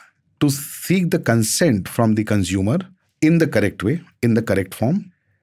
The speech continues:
send that consent to the data provider, asking for the data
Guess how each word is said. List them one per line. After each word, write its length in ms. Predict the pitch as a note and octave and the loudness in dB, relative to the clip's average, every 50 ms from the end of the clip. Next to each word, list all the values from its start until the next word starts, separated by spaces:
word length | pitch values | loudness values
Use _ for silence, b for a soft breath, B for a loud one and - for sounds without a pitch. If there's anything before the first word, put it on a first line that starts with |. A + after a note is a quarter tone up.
| _ _ | _ _
send 460 | - - - - - F#3 G#3 G#3+ F#3+ | -8 -6 -2 0 2 2 4 4 2
that 220 | F#3+ F#3 F3 F#3 | 2 0 0 0
consent 640 | - C3+ C3 B2+ A#2+ - - C#3 A2 G2 F#2+ F#2 - - B B B B B B _ _ _ _ _ | 0 2 2 2 0 2 2 2 2 2 -2 -6 -10 -16 B B B B B B _ _ _ _ _
to 140 | - E3 F3+ | 0 0 2
the 120 | E3 F3 | 4 2
data 300 | D#3+ C3+ C3 C3+ C3+ D3 | 4 4 2 2 2 0
provider, 520 | C#3 C#3 - A2+ G2+ F#2+ F#2+ G2+ A2+ E3 G#3 - - _ _ _ _ _ | -2 0 0 0 2 2 2 2 2 0 -2 -2 -8 _ _ _ _ _
asking 420 | A2 B2 C3+ C3+ - - F3+ F3 | 2 2 2 2 0 0 0 0
for 140 | E3+ - D#3 | 2 2 2
the 100 | C3 B2+ | 2 2
data 400 | G#2+ G#2 G#2+ G2+ A2 C#3+ F3 F#3 | 2 2 0 0 0 -2 -2 -2